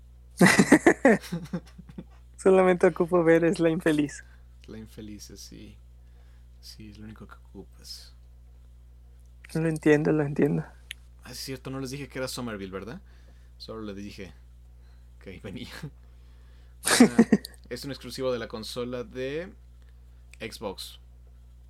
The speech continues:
Speaker 2: En lanzamiento.
Speaker 1: Sí.
Speaker 2: Algun-, algunos de estos juegos son exclusivos solamente por lanzamiento, no son definitivamente únicamente de, de Xbox.
Speaker 1: Perfecto.
Speaker 2: Es un indie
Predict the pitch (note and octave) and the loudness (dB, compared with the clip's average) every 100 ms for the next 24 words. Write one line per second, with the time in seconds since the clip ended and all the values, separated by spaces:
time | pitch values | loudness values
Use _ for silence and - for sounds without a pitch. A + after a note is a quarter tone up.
0 | - - - - - - - - - - | -20 -20 -20 -20 -20 -20 -20 -20 -20 -20
1 | - - - - B2+ B2+ B2+ G#3 - - | -20 -20 -20 -10 -6 -2 0 0 2 8
2 | G3+ F#3+ E3+ - C3 C3 E3+ - D#3 E3 | 8 10 6 4 -2 -4 -4 -6 -4 -4
3 | - E3+ - D3 - D#3+ - D3 D3 D3 | -2 -8 -6 -8 -6 -6 -6 -8 -8 -10
4 | D#3 - C#3 C3+ C#3 C3+ C3+ B2+ B2+ A#2 | -12 -12 -10 -8 -8 -10 -8 -8 -8 -8
5 | G#2 G2 G2+ B2+ A2+ A2+ G#2+ G#2 A2 A2 | -10 -10 -8 -8 -10 -10 -12 -10 -12 -12
6 | G#2+ A2+ A2 G2+ G2+ G2+ G#2 G2 F#2+ E2 | -12 -12 -14 -14 -14 -14 -12 -12 -12 -14
7 | - - - - - - - - - - | -20 -20 -20 -20 -20 -20 -20 -20 -20 -20
8 | - G2 F#2+ F2 - - - - - - | -8 -8 -8 -14 -14 -16 -18 -20 -20 -20
9 | - - - - - - - - - - | -20 -20 -20 -20 -20 -20 -20 -20 -20 -20
10 | - - - - - - - - - - | -20 -20 -20 -20 -20 -20 -20 -20 -20 -8
11 | - F3 D#3+ D#3 D3 F#3 G3+ G#3 G3 - | 2 2 4 4 4 -2 -2 -4 -8 -8
12 | F3+ F#3 G3 G3 G3+ A3 A3+ | -6 -4 -4 -6 -8 -10 -12